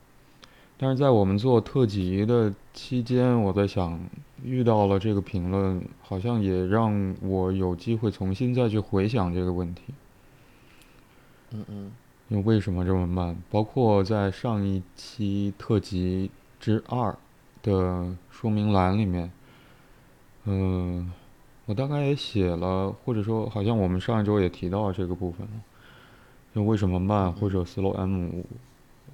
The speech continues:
Speaker 1: 的播客慢在哪里，或者包括，包括 Slow M 这个 slow 到底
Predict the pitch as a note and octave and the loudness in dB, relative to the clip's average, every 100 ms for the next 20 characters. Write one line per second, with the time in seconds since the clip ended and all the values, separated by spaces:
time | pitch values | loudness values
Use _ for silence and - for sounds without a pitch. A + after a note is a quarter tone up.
0 | C#3+ - - - _ _ _ _ G2 - | -20 -20 -20 -20 _ _ _ _ -6 0
1 | G#2+ G#2 - G2 G#2 F#2+ F#2 F2 E2+ E2+ | 0 0 0 0 2 2 2 0 -2 -2
2 | F#2+ G2 - - - - - - - - | -2 -2 -6 -12 -16 -20 -20 -20 -20 -20
3 | - - - G#2 F#2+ B2+ C3 D3+ - - | -20 -8 -2 0 2 2 0 -6 -12 0
4 | C#3+ A2 G2 F#2+ - - B2 B2+ C3 G2+ | 4 4 2 -2 -10 -2 -2 0 2 2
5 | - G2 G2 G2 G2 G2 F#2 F2+ F#2+ F#2 | 2 0 0 0 2 2 2 -2 -2 0
6 | F#2 F#2 G2 F#2 F#2 F2 | 0 0 0 0 -2 -4